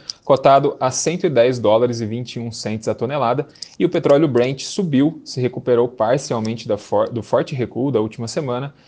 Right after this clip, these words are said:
e avançou hoje zero vírgula quarenta e seis por cento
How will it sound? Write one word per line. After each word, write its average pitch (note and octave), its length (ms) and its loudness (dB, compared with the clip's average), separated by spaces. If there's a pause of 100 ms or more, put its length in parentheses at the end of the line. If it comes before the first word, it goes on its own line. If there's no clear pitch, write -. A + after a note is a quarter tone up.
(140)
e C3+ 80 2
avançou C3+ 500 2
hoje A#2+ 260 2
zero A2+ 280 2
vírgula A2+ 300 0
quarenta A2 340 -2
e A#2 40 -8
seis G#2+ 200 -6
por G#2+ 220 -6
cento A2 580 -8